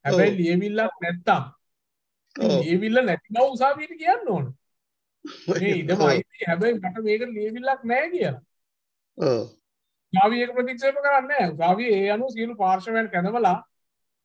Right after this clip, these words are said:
Speaker 1: ඒ
Speaker 2: ඔව්.
Speaker 1: ඔයාගේ අක්කලා භුක්ති විඳින අක්කවත් ගෙනලා දැන් අක්කා කියනවා නම් තාත්තගේ ඔප්පු නෑ කියලා.
Speaker 2: ඔව්.
Speaker 1: දැන් අක්කගේ අයිතියට අක්ක කියන්න එපා. දැන් පරිස්සම් වෙන්න. දැන්
Speaker 2: ඔව්.
Speaker 1: අවුරුදු අටයි නම්
Speaker 2: ඔව්.
Speaker 1: තව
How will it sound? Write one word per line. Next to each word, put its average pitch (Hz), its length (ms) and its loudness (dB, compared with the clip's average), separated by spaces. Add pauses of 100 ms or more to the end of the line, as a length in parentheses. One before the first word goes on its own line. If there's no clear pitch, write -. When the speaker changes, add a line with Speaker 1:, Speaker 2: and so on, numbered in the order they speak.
(140)
Speaker 1:
ඒ 185 100 2
Speaker 2:
ඔව්. 180 220 -8
Speaker 1:
ඔයාගේ 160 320 4
අක්කලා 180 300 2
භුක්ති 185 200 -6
විඳින 214 220 -4
අක්කවත් 190 440 0
ගෙනලා 180 360 2 (280)
දැන් 143 200 -2
අක්කා 139 240 -4
කියනවා 226 320 2
නම් 226 120 0
තාත්තගේ 220 440 0
ඔප්පු 220 200 -12
නෑ 214 220 -6
කියලා. 214 380 -2 (760)
Speaker 2:
ඔව්. 147 220 4
Speaker 1:
දැන් 151 200 -2
අක්කගේ 220 420 -2
අයිතියට 254 520 2
අක්ක 233 220 0
කියන්න 254 340 0
එපා. 247 300 0
දැන් 190 200 -4
පරිස්සම් 220 400 -2
වෙන්න. 240 220 0 (720)
දැන් 185 140 0
Speaker 2:
ඔව්. 240 100 2
Speaker 1:
අවුරුදු 247 280 2
අටයි 262 360 0
නම් 196 200 -4 (960)
Speaker 2:
ඔව්. 160 200 2
Speaker 1:
තව 151 100 -2